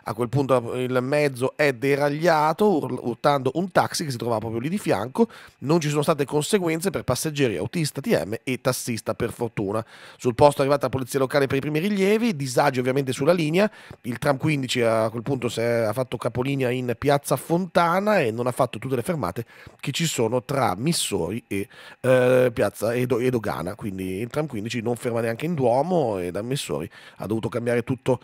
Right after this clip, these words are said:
il tragitto. Insomma, queste sono situazioni che possono nascere, appunto, all'interno della città,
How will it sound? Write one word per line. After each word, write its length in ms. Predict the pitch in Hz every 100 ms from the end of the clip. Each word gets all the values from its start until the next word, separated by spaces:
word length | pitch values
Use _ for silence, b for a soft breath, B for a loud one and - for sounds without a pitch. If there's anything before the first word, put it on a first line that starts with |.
| B B
il 260 | - 113 110
tragitto. 380 | 107 104 90 -
Insomma, 180 | 120 85
queste 300 | 147 131 123
sono 340 | 120 120 117
situazioni 400 | 107 - 131 160
che 80 | 135
possono 320 | 123 135 135
nascere, 460 | 131 143 135 120 117
appunto, 320 | 117 127 120
all'interno 240 | 120 131
della 120 | 131 -
città, 480 | 175 - 104 131